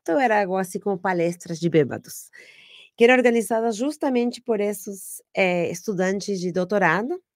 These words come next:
que eram, que tinham aqueles cargos, né, de, de ajudante de primeira, jefe de trabalhos práticos, enfim, eh,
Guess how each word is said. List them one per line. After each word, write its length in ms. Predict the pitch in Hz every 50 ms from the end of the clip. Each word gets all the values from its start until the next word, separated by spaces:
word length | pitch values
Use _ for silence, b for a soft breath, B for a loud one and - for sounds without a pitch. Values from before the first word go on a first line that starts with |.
| _ _
que 100 | - 180
eram, 400 | 160 151 147 147 147 143 139 131 123
que 120 | - 139
tinham 240 | - - 156 143 139
aqueles 300 | 135 - 139 135 127 -
cargos, 400 | - - 131 143 151 156 147 139 135
né, 240 | 139 135 139 135 120
de, 320 | 123 123 107 - 98 - _ b b b b b b b b b _ _ -
de 440 | - - - - - - - - _ _ _ _ _ _ _ _ _ _ _ _ -
ajudante 460 | 127 120 - 131 123 127 127 120 117
de 80 | 120
primeira, 500 | 110 - 120 113 120 135 147 143 127 120
jefe 320 | 113 - - - - - -
de 120 | - -
trabalhos 460 | - - - - - 110 98 80 -
práticos, 460 | _ - - 87 - - - _ - 151
enfim, 240 | 139 - 131 110 B B B B B B B B B _ -
eh, 640 | 151 143 131 123 123 127 123 123 123 117 117 -